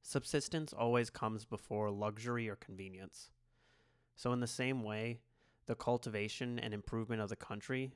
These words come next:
must be prior to the town's growth, because the country is the one supplying the town with its subsistence and food. When profits are equal,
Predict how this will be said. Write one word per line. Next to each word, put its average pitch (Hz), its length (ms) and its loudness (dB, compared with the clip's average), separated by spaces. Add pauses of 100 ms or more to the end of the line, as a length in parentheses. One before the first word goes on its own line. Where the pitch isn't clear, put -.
must 117 300 0
be 110 80 0
prior 104 400 4
to - 140 -10
the 104 80 -4
town's 98 340 -4
growth, - 480 -8 (560)
because 110 220 -2
the 113 60 0
country 120 400 0
is 104 80 -4
the 110 80 -2
one 104 180 0
supplying 107 460 0
the 95 80 -6
town 95 460 -6 (440)
with 110 200 0
its 104 160 -2
subsistence 104 680 -4
and 92 100 -12
food. 196 340 -8 (1900)
When 131 200 4
profits 139 440 8
are 120 80 2
equal, 127 520 -2